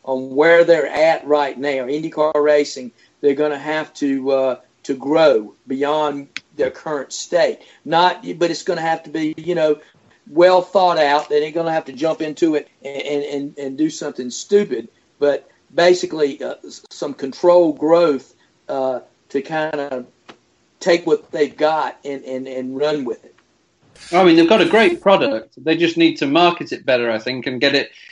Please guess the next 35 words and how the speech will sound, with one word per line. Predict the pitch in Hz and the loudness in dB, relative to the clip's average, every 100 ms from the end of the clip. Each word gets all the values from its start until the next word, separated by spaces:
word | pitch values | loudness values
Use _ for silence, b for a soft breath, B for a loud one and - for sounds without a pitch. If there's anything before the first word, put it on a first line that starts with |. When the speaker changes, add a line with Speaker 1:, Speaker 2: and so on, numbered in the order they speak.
| B - | B 0
Speaker 2:
get | 156 | 0
more | 160 156 139 | 2 0 2
people | 180 165 165 160 147 139 | 0 0 4 4 4 -2
involved | - 139 135 160 170 151 | -2 -2 4 6 6 4
with | 131 113 | -2 -4
it. | 110 | -4
I | 127 | -4
mean, | 135 135 | -4 -4
as | 135 | -4
you | 135 | -4
say, | 139 139 | 2 2
when | 156 156 | 4 2
you | 147 | 0
look | 147 147 | 0 0
at, | 143 - b b b b - | 0 -2 b b b b -4
uh, | 151 143 131 127 | 2 4 4 4
I | |
think | 143 156 | 2 2
it | |
was | 143 | 0
the | 131 | -4
Phoenix | - 165 165 - - | 4 4 6 2 -2
race | 143 131 - | -2 -2 0
earlier | 143 139 139 | 0 2 0
in | 135 | -2
this | 131 131 | -4 -2
year, | 143 160 135 | 2 4 2
you | 120 143 | 2 2
know, | 131 | 4
earlier | 139 139 139 | 4 4 2
in | 135 | 2
the | |
year, | 143 151 | 4 4
you | 135 127 | 4 0
had | 131 139 131 | 2 2 2